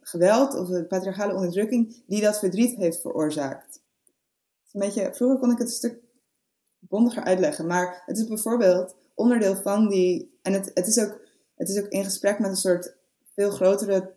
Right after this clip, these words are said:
tendens in feministische theorie, in bijvoorbeeld de twintigste eeuw, dat, van de mad woman, ehm, zoals de mad woman in the attic in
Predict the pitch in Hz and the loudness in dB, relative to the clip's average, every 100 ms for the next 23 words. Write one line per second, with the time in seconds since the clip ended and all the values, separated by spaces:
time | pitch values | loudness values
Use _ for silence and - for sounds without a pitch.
0 | _ 190 180 185 190 190 - 175 165 180 | _ 0 4 4 4 0 -2 -2 -2 -2
1 | 180 196 - 202 190 190 185 190 185 - | -2 -2 -4 -6 -4 0 0 0 -2 -4
2 | 175 170 160 - 165 160 - 190 190 - | -4 -4 -6 -6 -6 -6 -6 -6 -6 -6
3 | - 185 180 180 180 _ _ _ 180 170 | -2 0 2 0 -4 _ _ _ -4 -2
4 | 170 175 190 185 170 208 247 339 - - | 0 2 2 0 -2 2 4 2 0 -12
5 | _ _ _ - 180 175 175 170 175 - | _ _ _ -6 -2 -2 -2 -4 -6 -12
6 | - 185 180 180 180 196 202 196 190 190 | -6 -2 0 2 2 2 0 -2 0 0
7 | 175 170 180 190 190 - 170 165 170 | 0 0 2 0 -2 -4 -4 -4 -8